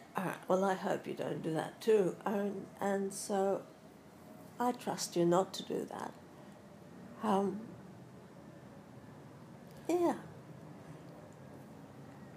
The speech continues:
'Cause I think you're a very, uh,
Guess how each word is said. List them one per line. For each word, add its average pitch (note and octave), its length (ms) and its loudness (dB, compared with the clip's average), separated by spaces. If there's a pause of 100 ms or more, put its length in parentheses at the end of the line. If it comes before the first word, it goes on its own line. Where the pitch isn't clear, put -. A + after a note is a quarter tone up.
(180)
'Cause F#3+ 180 -2
I G#3 60 8
think B3 320 2
you're F3+ 140 2
a - 80 0
very, F#3+ 460 4 (560)
uh, D#3+ 240 0